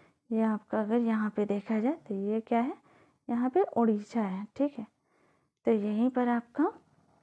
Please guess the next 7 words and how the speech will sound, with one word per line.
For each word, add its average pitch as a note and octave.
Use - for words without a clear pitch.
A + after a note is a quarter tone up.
ये A3
अरब, G#3+
अरब G#3+
सी A#3+
है, D4
ठीक A#3+
है, F#4